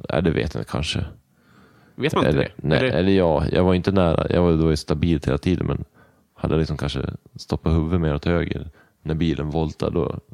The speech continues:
Speaker 1: borde det väl varit närmare,
Speaker 2: Mm.
Speaker 1: liksom. Så annars, ja, nej, jag tror inte jag
Speaker 2: Hisspitch,
Speaker 1: Ja.
Speaker 2: bilen voltade.
Speaker 1: Ja.
Speaker 2: Jag har inte frågat.
Speaker 1: Nej.
Speaker 2: Nej.
Speaker 1: Nej, det är lugnt. Eh, ja, den voltade. Så
Speaker 2: Ja. Var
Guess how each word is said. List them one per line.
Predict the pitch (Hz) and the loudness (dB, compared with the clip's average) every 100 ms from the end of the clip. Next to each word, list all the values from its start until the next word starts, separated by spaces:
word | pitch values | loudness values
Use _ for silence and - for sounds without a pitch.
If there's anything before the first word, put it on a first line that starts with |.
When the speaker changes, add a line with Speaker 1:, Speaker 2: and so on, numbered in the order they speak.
| - - | -20 -10
Speaker 1:
borde | - - | -6 -4
det | - | -4
väl | - | -6
varit | - - | -8 -8
närmare, | - - - | -8 -8 -6
Speaker 2:
Mm. | 120 | -4
Speaker 1:
liksom. | 117 113 - _ _ _ _ _ _ _ _ _ _ _ _ _ _ _ _ _ - | -4 -6 -16 _ _ _ _ _ _ _ _ _ _ _ _ _ _ _ _ _ -20
Så | - - - | -10 -6 -4
annars, | 85 80 - - - _ _ _ _ _ _ _ - _ _ _ - - - | -2 -2 -4 -8 -16 _ _ _ _ _ _ _ -20 _ _ _ -18 -14 -8
ja, | - - 85 85 | -6 -6 -8 -6
nej, | 87 - | -4 -4
jag | 85 | -6
tror | - 85 | -6 -6
inte | 80 | -4
jag | - 82 85 95 _ - _ _ - - _ _ _ _ _ _ _ _ | -6 -6 -10 -14 _ -20 _ _ -20 -20 _ _ _ _ _ _ _ _
Speaker 2:
Hisspitch, | 190 180 - 151 - - | 2 2 4 2 0 -8
Speaker 1:
Ja. | 143 | 0
Speaker 2:
bilen | 151 170 151 | 2 4 2
voltade. | 151 117 - 87 - - | 2 0 0 -2 -2 -8
Speaker 1:
Ja. | - _ - | -20 _ 0
Speaker 2:
Jag | 87 | 2
har | 135 | 2
inte | 170 | 2
frågat. | - 98 101 - - _ | 0 0 -2 -8 -18 _
Speaker 1:
Nej. | - 92 76 78 | -2 0 0 -4
Speaker 2:
Nej. | - 113 - _ _ _ - | -4 -4 -6 _ _ _ -10
Speaker 1:
Nej, | - 92 | -4 -2
det | |
är | 92 | -2
lugnt. | 80 78 - | -4 -8 -6
Eh, | - 85 69 69 - - - | -4 -2 -2 -6 -10 -14 -4
ja, | 98 | 0
den | 92 87 | 0 0
voltade. | 76 78 - 80 - - | -2 -4 -6 -8 -8 -10
Så | - | -4
Speaker 2:
Ja. | - | -2
Var | - - | -2 -4